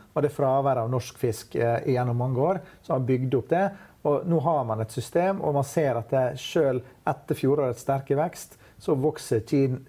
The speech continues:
Chile ytterligere på det kinesiske markedet i år. <clears throat> Sånn at det, eh, det er ikke tvil at det er god vekst i Kina.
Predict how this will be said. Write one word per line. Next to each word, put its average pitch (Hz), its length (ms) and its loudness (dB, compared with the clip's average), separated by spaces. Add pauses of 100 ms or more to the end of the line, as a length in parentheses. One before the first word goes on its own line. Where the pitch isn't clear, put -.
Chile 151 420 2 (380)
ytterligere 135 680 -2
på 123 160 -2
det 113 160 2
kinesiske 123 500 -4
markedet 110 380 -4
i - 20 2
år. - 140 -2 (480)
<clears throat> 143 400 -2
Sånn 175 220 0
at 151 140 -2
det, 151 260 2 (340)
eh, 131 480 0
det - 240 -4
er 160 60 2
ikke 147 160 -2
tvil 135 180 2
at 135 140 -2
det 160 100 2
er 120 240 2
god 131 240 2
vekst - 300 -4
i 110 80 -2
Kina. 143 400 0